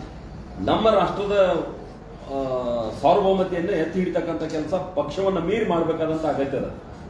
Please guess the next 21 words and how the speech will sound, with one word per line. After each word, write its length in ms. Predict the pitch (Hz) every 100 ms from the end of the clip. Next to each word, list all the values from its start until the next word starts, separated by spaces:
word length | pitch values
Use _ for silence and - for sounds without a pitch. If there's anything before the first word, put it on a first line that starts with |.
| - 147
ಈಗ 60 |
ಏನಾಗ್ತದ, 680 | 170 185 170 185 175 180 175
ನೀವು 160 | 170 165
ಯಾರೋ 260 | 156 165
ಒಂದು 160 | 175 165
ಸ್ಟೇಟ್ಮೆಂಟ್ 380 | - 156 160 151
ಕೊಡ್ತೀರಿ. 260 | 139 139
ಉದಾಹರಣೆ, 680 | 143 165 156 160 180 - - - - -
ಇತ್ತೀಚೆಗೆ 360 | 135 185 170 156
ಮುಖ್ಯಮಂತ್ರಿಗಳು 1080 | 139 180 170 147 160 165 165 151 139 - 143
ಈ 100 | 151
ಆಪರೇಷನ್ 420 | 131 165 160 147
ಕಾರ್ಯಾಚರಣೆ 520 | 135 147 156 170 165
ಪ್ರಾರಂಭ 420 | 156 - 127 151
ಆಗೋಕ್ಕಿಂತ 320 | 147 139 147 147
ಮೊದಲು 280 | 156 185
ಒಂದು 140 | 185 190
ಹೇಳಿಕೆ 220 | 185 185
ಕೊಟ್ರು, 260 | 170 - 101 - - - - - - - -
"ನಾವು 260 | 135 139
ಬುದ್ಧನ 360 | 135 139 139